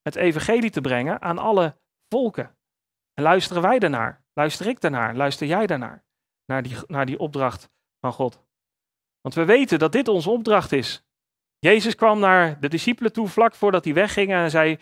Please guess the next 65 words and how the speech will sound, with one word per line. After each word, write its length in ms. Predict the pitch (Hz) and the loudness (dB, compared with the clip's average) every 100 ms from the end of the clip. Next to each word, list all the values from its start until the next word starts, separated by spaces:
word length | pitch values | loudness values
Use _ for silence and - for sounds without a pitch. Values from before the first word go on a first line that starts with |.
| - _ _ _ _ _ | -12 _ _ _ _ _
"Mij 240 | 156 240 | 2 2
is 120 | 247 | 2
gegeven 480 | 240 196 175 156 156 | 0 0 2 0 -2
alle 220 | 202 233 | 0 2
macht 300 | 214 190 - | 2 0 0
in 80 | 151 | -4
de 60 | 135 | 0
hemel 340 | 160 202 196 | 0 0 -2
en 100 | 180 | -4
op 120 | 170 | -6
de 60 | - | -8
aarde. 360 | 139 120 117 135 | -6 -6 -8 -10
Ga 320 | - 208 262 | -2 2 2
dan 180 | 262 214 | 2 2
heen, 380 | 175 151 196 - | 2 0 -2 -6
onderwijs 540 | 208 196 175 156 - - | -4 0 0 0 -4 -6
al 240 | 220 254 | -2 0
de 100 | 285 | -2
volken 520 | 226 208 135 127 156 - _ | -2 -2 -2 -4 -8 -8 _
en 200 | - 151 | -6 -2
doop 240 | 139 233 226 | 2 2 2
het 140 | 208 | -2
in 80 | 185 | -2
de 80 | 147 | 0
naam 280 | 160 202 214 | 2 0 0
van 120 | 202 | -2
de 80 | 170 | 0
Vader 360 | 165 147 143 | 0 2 0
en 80 | 143 | -2
van 120 | 135 | -4
de 60 | 131 | -6
Zoon 300 | 120 175 214 | -2 0 0
en 80 | 185 | -2
van 160 | 175 | -4
de 60 | 143 | -2
Heilige 400 | 139 202 196 185 | 0 -2 -2 -6
Geest, 320 | 147 131 - | -2 -4 -2
hun 160 | 131 131 | -6 -2
lerend 500 | 175 233 233 233 - | 0 2 0 -2 -2
alles 260 | 185 220 | 0 2
wat 140 | 202 208 | 0 -4
ik 100 | 220 | -6
u 100 | 220 | -8
geboden 420 | 185 156 135 117 | 0 0 0 0
heb 160 | 135 - | -2 -4
in 140 | - 220 | -6 -2
acht 180 | 247 | -2
te 80 | - | 2
nemen. 380 | 208 165 127 113 _ _ _ _ _ | 2 2 0 -4 _ _ _ _ _
En 160 | - 127 | -8 -6
zie, 260 | 117 190 262 | -4 -2 -2
ik 140 | 240 | 0
ben 220 | 196 175 - _ _ | 0 -2 -6 _ _
met 260 | _ 170 214 | _ -2 -2
u 200 | 202 - | -4 -6
al 220 | - 208 240 | -2 0 2
de 100 | 226 | 2
dagen 440 | 180 147 131 156 | 4 4 2 -4
tot 140 | 170 | -4
de 60 | 147 | -6
voleinding 500 | 123 135 160 208 196 | -4 -2 -2 -2 -4
van 120 | 175 | -4
de 80 | 170 | -4
wereld." 440 | 151 120 107 113 _ | -4 -6 -8 -18 _
Amen. 420 | 135 170 131 131 | -10 -6 -6 -8